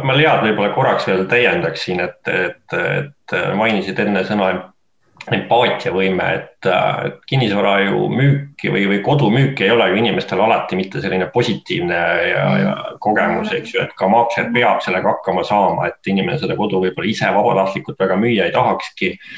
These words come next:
Speaker 1: Ja, ja kui, kui seal tal vastas, siis istub see maakler, kes iga hinna eest seda tehingut, äh, püüab raha nimel teha, siis, siis seal lähevad need suusad risti, et, et kui seda empaatiavõimet või sellist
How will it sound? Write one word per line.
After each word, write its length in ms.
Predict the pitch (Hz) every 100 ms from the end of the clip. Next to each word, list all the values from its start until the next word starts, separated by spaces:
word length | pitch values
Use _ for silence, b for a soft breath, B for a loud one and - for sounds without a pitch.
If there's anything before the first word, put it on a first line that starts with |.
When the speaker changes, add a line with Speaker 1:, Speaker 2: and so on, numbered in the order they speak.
| B B _ - - _ - -
Speaker 1:
Ja, 240 | 87 92
ja 160 | 92 92
kui, 300 | 95 95 92 90
kui 100 | 90
seal 300 | 113 110 101 - _
tal 240 | - 117 98
vastas, 380 | 117 120 - -
siis 140 | 90 104
istub 240 | 101 92 -
see 100 | 107
maakler, 460 | 107 107 - 92
kes 140 | 87 - 117
iga 160 | 104
hinna 240 | 117 107 87
eest 160 | -
seda 160 | 95 95
tehingut, 400 | 113 95 - - _ -
äh, 100 | 92 -
püüab 260 | 190 95 -
raha 160 | 120 98
nimel 240 | 98 92 90
teha, 240 | 117 101 95
siis, 320 | 90 87 - 90 85 B B B B B -
siis 180 | - 98
seal 220 | 113 101
lähevad 320 | 104 98 87
need 100 | 87 -
suusad 260 | 107 92 101
risti, 380 | 104 - 87
et, 160 | 82 - -
et 80 | -
kui 140 | -
seda 160 | 156 90
empaatiavõimet 800 | - 104 - 98 98 92 85 - 90
või 160 | 87
sellist 380 | 95 92 - _